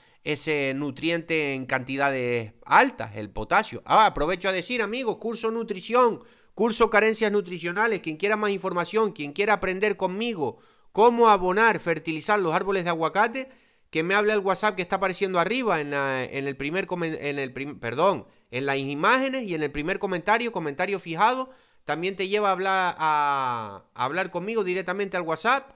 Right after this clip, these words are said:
Curso nutrición, aprendes de la mano conmigo en un vídeo.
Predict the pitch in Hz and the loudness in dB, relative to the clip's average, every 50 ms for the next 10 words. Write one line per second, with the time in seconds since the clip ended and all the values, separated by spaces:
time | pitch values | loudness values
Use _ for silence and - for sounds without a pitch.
0 | _ _ _ - 208 240 233 - 220 214 214 220 180 190 180 175 - 226 254 269 | _ _ _ -4 -2 -2 0 0 0 0 0 -2 -4 -6 -8 -6 0 2 2 2
1 | 277 269 - - 180 165 160 190 202 220 220 202 196 196 190 190 202 202 202 196 | 2 0 -4 -4 -4 -4 -2 -2 -2 -2 -2 -2 -2 -2 -2 -2 -2 -2 -2 -4
2 | 180 185 185 180 196 226 247 247 247 240 233 240 170 175 170 185 185 180 220 247 | -4 -4 -6 -4 -4 -4 -2 0 2 0 0 0 -4 -4 -4 -4 -4 -2 -4 -4
3 | 254 240 247 247 240 240 | -2 -4 -4 -6 -6 -8